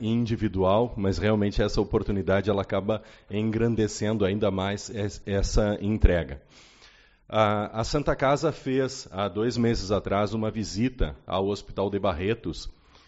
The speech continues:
e nós identificamos lá um volume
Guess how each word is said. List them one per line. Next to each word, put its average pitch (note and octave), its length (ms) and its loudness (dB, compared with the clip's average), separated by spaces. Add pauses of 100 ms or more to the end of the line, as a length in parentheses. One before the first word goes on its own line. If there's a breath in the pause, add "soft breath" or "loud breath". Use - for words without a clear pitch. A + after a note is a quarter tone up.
(180 soft breath)
e A2 160 0
nós A#2 600 2
identificamos B2+ 1000 0
lá G2+ 300 -4 (320)
um A#2+ 320 0
volume A#2+ 600 -2